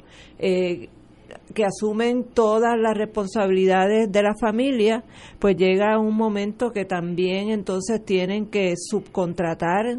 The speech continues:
a otras personas para atender a los mayores. Eh, y si tú no tienes, eh, el dinero para pagarle a un cuidador en tu casa,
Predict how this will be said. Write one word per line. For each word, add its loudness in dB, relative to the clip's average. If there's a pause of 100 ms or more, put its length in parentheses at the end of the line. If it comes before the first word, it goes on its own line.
(120)
a 0
otras -2
personas -2
para 0
atender -2
a 0
los 0
mayores. 0 (440)
Eh, -2 (360)
y 2 (100)
si 4
tú 2
no 0
tienes, 0
eh, 4
el 2
dinero 2
para 2
pagarle 0
a 2
un -2
cuidador 2
en -2
tu -6
casa, -4